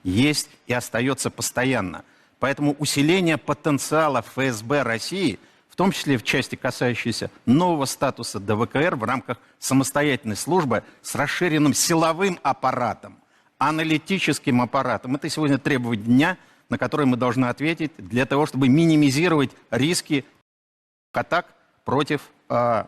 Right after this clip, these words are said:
российских военачальников, офицеров,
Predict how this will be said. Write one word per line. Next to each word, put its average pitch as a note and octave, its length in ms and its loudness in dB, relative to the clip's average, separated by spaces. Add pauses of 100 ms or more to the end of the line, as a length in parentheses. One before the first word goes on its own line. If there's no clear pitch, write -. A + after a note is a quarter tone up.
(300)
российских B2 640 -2 (280)
военачальников, C3 880 0
офицеров, - 680 -2